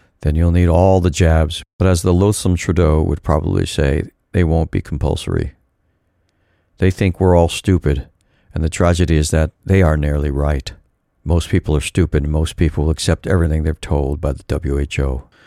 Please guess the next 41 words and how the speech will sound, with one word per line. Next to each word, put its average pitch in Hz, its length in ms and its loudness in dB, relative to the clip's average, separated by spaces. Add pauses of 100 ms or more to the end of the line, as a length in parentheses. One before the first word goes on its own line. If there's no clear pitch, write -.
(200)
and 80 100 -2
organizations 76 800 -4
now 73 280 0
infamous 71 380 -6
for - 200 -6
its - 220 -8
links 76 400 -6
with - 120 -8
the - 80 -10
vaccine 71 500 -4
lobbyist 67 720 -6 (220)
Bill 67 220 -2
Gates, 65 680 -6 (260)
a 76 80 0
man 80 240 0
with 78 140 -2
close 85 400 -2
links 80 500 -4 (180)
with 82 140 -2
the 87 60 -4
cuddly 78 340 -4
trio 78 360 0
of 78 100 -4
the 76 60 -4
B 82 180 0
B 73 160 -2
C, 64 500 -6 (600)
The 82 80 -4
Guardian, 71 640 0 (420)
and 76 160 -4
Jeffrey 73 480 -4
Epstein. 58 540 -6 (400)
Epstein 92 400 0
is 76 100 -2
probably 80 380 2
the 76 260 -2 (100)
only 107 320 4
one 71 360 0
of - 160 -10
the 71 80 -4
three 69 480 -4